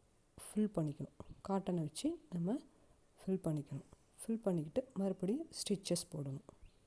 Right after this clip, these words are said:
காட்டனை ஃபில் பண்ணிட்டு நம்ம வந்து மறுபடியும் டிக்ரீஸ் பண்ணிக்கிட்டே வந்து ஸ்டிச்சஸை வந்து முடிச்சிடணும். ஃபினிஷ் பண்ணோம்னா நமக்கு ஒரு ஹார்ட் ஷேப் கிடைச்சிடும். நம்ம உல்லன் யார்னில்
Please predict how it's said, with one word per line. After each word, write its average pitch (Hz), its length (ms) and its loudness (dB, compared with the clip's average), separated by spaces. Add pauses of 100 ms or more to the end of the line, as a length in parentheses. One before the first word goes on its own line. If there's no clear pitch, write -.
(1200)
காட்டனை 220 420 10
ஃபில் 185 160 2
பண்ணிட்டு 175 460 6 (260)
நம்ம 196 180 6
வந்து 185 180 6
மறுபடியும் 185 440 4
டிக்ரீஸ் 175 400 2
பண்ணிக்கிட்டே 165 420 2
வந்து 165 300 2
ஸ்டிச்சஸை 165 520 4
வந்து 156 300 0 (540)
முடிச்சிடணும். 156 560 0 (320)
ஃபினிஷ் 185 380 4
பண்ணோம்னா 156 500 2
நமக்கு 190 360 0 (460)
ஒரு 165 180 4
ஹார்ட் 165 420 2
ஷேப் - 220 2 (140)
கிடைச்சிடும். 143 440 -6 (2250)
நம்ம 190 280 8
உல்லன் 202 260 10
யார்னில் 180 400 8